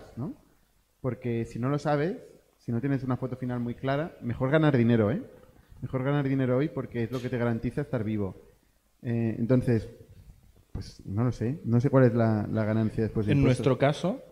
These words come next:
Speaker 2: cuando llegamos al millón de euros, eh, empezamos a perder más que nunca. Porque vimos la oportunidad, ¿no? Fue la confirmación de que hay negocio,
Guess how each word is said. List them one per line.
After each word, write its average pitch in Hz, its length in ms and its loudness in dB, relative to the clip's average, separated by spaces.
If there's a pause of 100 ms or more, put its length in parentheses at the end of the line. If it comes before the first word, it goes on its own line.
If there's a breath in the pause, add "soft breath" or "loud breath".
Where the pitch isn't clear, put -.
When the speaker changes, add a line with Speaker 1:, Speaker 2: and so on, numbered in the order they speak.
(160)
Speaker 2:
cuando 123 300 4
llegamos 123 380 6
al 147 80 6
millón 131 300 6
de 123 100 8
euros, 160 560 6 (360)
eh, 113 360 6
empezamos 120 440 4
a 143 100 4
perder 123 280 6
más 135 160 6
que 120 120 4
nunca. 95 340 2 (640)
Porque 110 220 4
vimos 117 220 6
la 123 60 10
oportunidad, 107 680 2
¿no? 135 100 -2
Fue 123 160 4
la 120 80 6
confirmación 127 600 6
de 113 100 6
que 107 160 2
hay 117 160 8
negocio, 135 580 8